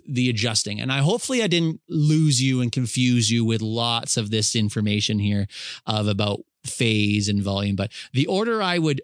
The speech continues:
um, I would adjust things in, number one thing is I adjust the phase. I adjust the phase because that is going to, I adjust phase number one because that,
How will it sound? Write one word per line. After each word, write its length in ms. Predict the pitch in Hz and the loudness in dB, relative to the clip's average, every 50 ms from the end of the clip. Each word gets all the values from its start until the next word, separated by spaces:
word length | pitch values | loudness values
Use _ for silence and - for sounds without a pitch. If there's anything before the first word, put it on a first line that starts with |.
| - _ 139 | -8 _ -4
um, 560 | 135 127 127 127 123 123 120 117 110 117 - - | -4 -2 -2 0 0 0 0 0 0 -2 -4 -4
I 100 | - 127 | -2 0
would 140 | 120 120 117 | 2 2 2
adjust 280 | 101 - 120 117 - - | 2 0 0 0 0 0
things 280 | 117 107 104 98 95 | 2 2 2 2 2
in, 200 | 107 98 98 98 | 2 2 2 2
number 220 | 107 131 151 151 165 | 0 0 0 0 0
one 240 | 147 147 147 147 139 | 0 2 2 0 0
thing 220 | - 147 147 143 | 2 2 2 2
is 100 | 127 - | 2 0
I 100 | 120 113 | 0 0
adjust 380 | 113 107 101 117 113 - - - | 0 0 0 0 0 0 -2 -2
the 60 | 110 | -4
phase. 680 | - - - 117 107 98 95 95 95 87 - - - _ _ _ _ _ _ _ | -6 -4 -2 -2 0 0 0 0 0 -2 -2 -2 -4 _ _ _ _ _ _ _
I 100 | 107 107 | -4 -4
adjust 340 | 107 101 113 117 120 - - | -2 0 0 0 0 -2 -2
the 80 | 120 | -4
phase 420 | - - 113 101 101 98 95 - - | -2 -2 -2 0 0 -2 -2 -4 -4
because 320 | - 107 - - 107 101 | -4 -4 -4 -2 -2 -2
that 200 | 104 107 107 - | -2 -2 -2 -2
is 140 | - 123 107 | -2 -4 -2
going 280 | 104 120 117 110 107 107 | 0 0 2 2 2 0
to, 360 | 107 - 107 104 101 101 98 - - - - - - - | 0 0 0 0 0 0 -2 -4 -6 -12 -20 -20 -8 -4
I 80 | 104 | -2
adjust 260 | 110 104 143 143 - - | 0 0 0 0 0 0
phase 240 | 147 147 143 127 | 0 0 2 2
number 220 | 127 135 120 127 123 | 0 0 0 0 0
one 240 | 113 107 95 95 98 | 0 0 -2 -2 -2
because 220 | 113 104 110 110 | -2 -4 -2 -2
that, 200 | 120 120 127 - | -2 -2 -2 -4